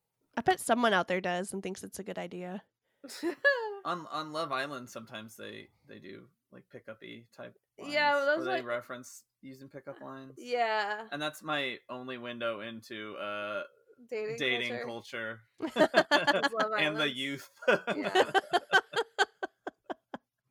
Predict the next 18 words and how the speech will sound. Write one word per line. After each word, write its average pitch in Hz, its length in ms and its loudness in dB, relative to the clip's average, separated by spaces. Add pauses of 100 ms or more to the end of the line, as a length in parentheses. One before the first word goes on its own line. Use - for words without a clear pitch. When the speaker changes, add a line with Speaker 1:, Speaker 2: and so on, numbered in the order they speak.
(640)
Speaker 2:
That 220 160 0
was 214 140 -4
a 202 40 -8
good 185 180 -8
one, 180 200 -10
though. 170 240 -12 (880)
Speaker 1:
Well, 262 460 2
Jordan, 294 520 2
thank 285 220 -4
you 330 100 0
for 359 140 -2
joining 262 400 -2
us. 254 640 0 (320)
Speaker 2:
Yeah. - 120 -10
Speaker 3:
Thanks 151 360 -4
for 151 140 0
having 147 360 0
me. 95 220 -10